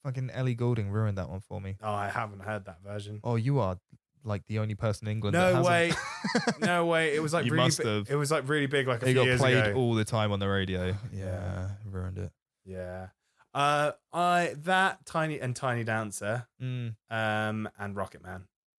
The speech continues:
Speaker 2: Those three, man.
Speaker 1: Yeah, that's fair.
Speaker 2: And, you know, I heard the Family Guy version of, like, Stewie singing that before I'd heard the Ro-, uh, the Elton John version. So I literally first heard that song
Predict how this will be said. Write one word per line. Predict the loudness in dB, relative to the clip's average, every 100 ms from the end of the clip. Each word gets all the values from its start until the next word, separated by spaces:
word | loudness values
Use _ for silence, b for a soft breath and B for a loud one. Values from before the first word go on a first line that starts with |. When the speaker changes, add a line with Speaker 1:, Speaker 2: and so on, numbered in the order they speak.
| _ _
Speaker 2:
Those | -8 -8
three, | -6 -6
man. | -6 -6 -8
Speaker 1:
Yeah, | -10
that's | -14 -18
fair. | -16 -16 -12 -4
Speaker 2:
And, | -2
you | 0
know, | 2 2 2
I | 0
heard | 2 2 2 0
the | -6
Family | -4 -4 -2 -2
Guy | 0 0
version | 2 2 0 0 -2 -4 -8 _
of, | -6 -4 0
like, | 0 0
Stewie | -2 -2 0 2 0
singing | 0 -2 0 0
that | 0 -2 -6 -10
before | -8 -4 0 2
I'd | 2
heard | 0 2 2 0 -4 -12 _ _ _ _
the | -6
Ro-, | -4
uh, | -2 -4 -4
the | -6
Elton | -4 -4 -4 -4
John | -2 -2
version. | 0 -2 -2 -4 -6 b b
So | -10 -8
I | 0 2 2
literally | 2 0 -2 -4 -2 -2
first | 0 0 0
heard | 0
that | 0 0
song | -2 -4 -2 -6